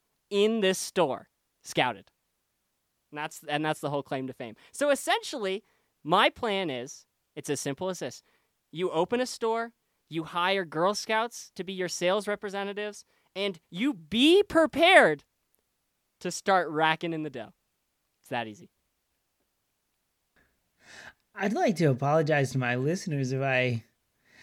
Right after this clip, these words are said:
Speaker 2: sound flabbergasted. Uh, so you said you didn't study for that econ final tomorrow, huh? Ladies and gentlemen, I just,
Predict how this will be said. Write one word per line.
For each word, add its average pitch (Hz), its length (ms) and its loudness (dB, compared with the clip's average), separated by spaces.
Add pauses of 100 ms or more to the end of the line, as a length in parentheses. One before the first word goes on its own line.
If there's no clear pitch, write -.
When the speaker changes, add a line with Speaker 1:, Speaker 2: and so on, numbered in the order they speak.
(120)
Speaker 2:
sound 151 420 2
flabbergasted. 127 1500 0 (580)
Uh, 120 480 -4 (1040)
so - 120 0
you 240 100 8
said 214 220 4
you 185 100 6
didn't 185 460 6
study 147 380 2
for 139 120 -6
that 127 200 2
econ 131 480 -2
final 120 380 -4
tomorrow, 113 840 -4 (1120)
huh? 175 340 2 (1300)
Ladies 269 340 10
and 226 140 10
gentlemen, 196 280 8
I 240 180 6
just, 277 320 2